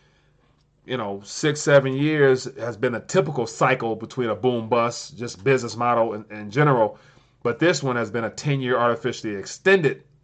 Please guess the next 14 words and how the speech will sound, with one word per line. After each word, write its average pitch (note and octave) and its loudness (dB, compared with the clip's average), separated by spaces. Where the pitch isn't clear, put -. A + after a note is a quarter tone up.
boom. A2 -2
Therefore, D3 4
I'm C#3 0
thinking C3 -2
of, A2+ -2
like, A2+ 2
it's A#2 -10
gonna B2 -4
be A#2 -4
a G#2 -4
ten C#3 -4
plus C#3+ 4
year A#2 -4
bust - 0